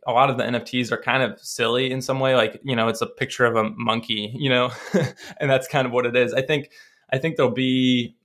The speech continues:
a lot more that comes out of the technology that's more, like, useful and valuable.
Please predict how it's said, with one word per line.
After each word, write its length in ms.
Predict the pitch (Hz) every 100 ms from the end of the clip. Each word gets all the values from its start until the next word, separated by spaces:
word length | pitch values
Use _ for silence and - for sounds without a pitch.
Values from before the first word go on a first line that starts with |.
| _ _ _ -
a 80 | 123
lot 260 | 127 143
more 640 | 143 127 131 131 131 127 123
that 180 | 117 -
comes 280 | - 113 110
out 160 | 110
of 160 | 123 123
the 80 | 123
technology 640 | - 135 135 131 135 151
that's 220 | 117 -
more, 300 | 120 113 110
like, 160 | 101 98
useful 420 | 127 127 - 127
and 120 | 113 107
valuable. 560 | 110 120 123 123 123